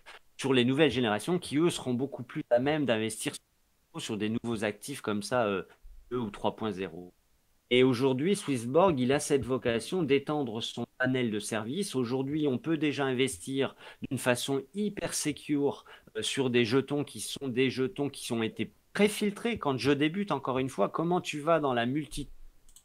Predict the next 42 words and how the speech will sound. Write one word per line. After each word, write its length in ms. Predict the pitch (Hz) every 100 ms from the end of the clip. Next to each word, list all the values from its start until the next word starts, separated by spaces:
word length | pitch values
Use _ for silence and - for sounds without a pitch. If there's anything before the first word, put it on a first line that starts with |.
| - 104 - - _ _
des 100 | 107
tokens 440 | 139 127 139 135
qui 140 | 117 117
existent 440 | 107 110 127 - _
sur 80 | -
les 160 | 98 104
exchanges, 420 | 120 - 175 151
sélectionner 720 | - - 131 127 - 139 165
le 200 | 143 131
bon, 400 | 120 135 185 180
comment 300 | - 147 151
tu 100 | -
fais 160 | - 139
ton 160 | 135
choix. 340 | 135 - 113 - - - -
Ici, 280 | - - 214
t'as 120 | 165
des 140 | 139 147
spécialistes, 640 | - 151 - 151 170 -
faut 120 | 135
pas 140 | - 135
oublier 200 | 131 139
que 100 | 139
les 60 |
fondateurs 500 | 127 123 120 120 139
ont 100 | 113
bossé, 480 | 101 107 - 117 113
euh, 140 | 95 85 - - - -
ont 40 |
bossé 240 | 107 107 110
dans 100 | 107
la 100 | 104
finance 440 | - 113 120 101
depuis, 440 | 98 87 - 104
euh, 280 | 95 92 95 - -
plus 120 | -
de 60 | - -
quinze 180 | 120 147
ans, 200 | 190 202 - - _
et 40 | -
qu'en 180 | - 120
l'occurrence, 840 | 120 113 131 123 160 185 - -